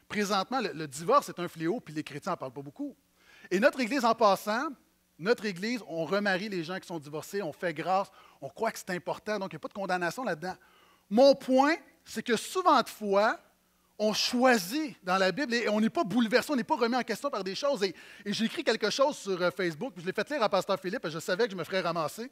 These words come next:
Mais ça fait partie de mon ministère, on dirait, des fois, de juste un autre son de cloche, au risque d'être mal interprété. Puis, puis ce que j'ai écrit, c'est, Jésus est beaucoup plus clair sur le divorce et le remariage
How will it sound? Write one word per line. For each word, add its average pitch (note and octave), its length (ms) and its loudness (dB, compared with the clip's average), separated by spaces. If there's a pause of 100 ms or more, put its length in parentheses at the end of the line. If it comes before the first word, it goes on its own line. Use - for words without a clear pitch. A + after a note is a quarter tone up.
(1700)
Mais F3 100 0
ça G#3 140 2
fait B3+ 120 4
partie A#3 260 2
de D#4 40 -4
mon F#3 120 2
ministère, F#3 580 0
on D#3+ 100 -4
dirait, D#3 380 -2
des F3 100 0
fois, G#3+ 180 -4
de F#3 140 0
juste B3 400 -6 (1120)
un G#3 180 4
autre D4 220 4
son G#3+ 180 -4
de - 60 -14
cloche, - 560 -2 (600)
au F3+ 60 -2
risque A3 220 0
d'être A3 180 2
mal A3+ 140 4
interprété. F3+ 640 -4 (440)
Puis, F#3+ 160 -8
puis - 140 -10
ce - 80 -12
que F#4 140 0
j'ai C#4 100 -2
écrit, B3+ 280 -4
c'est, G3+ 260 -4 (540)
Jésus A3 360 -2
est D4+ 40 0
beaucoup G3 200 -4
plus - 240 -6
clair A3 340 0
sur F3+ 120 -14
le E3 80 -6
divorce D#3+ 320 -6
et F3+ 40 -8
le D#3+ 60 -2
remariage D#3+ 680 -4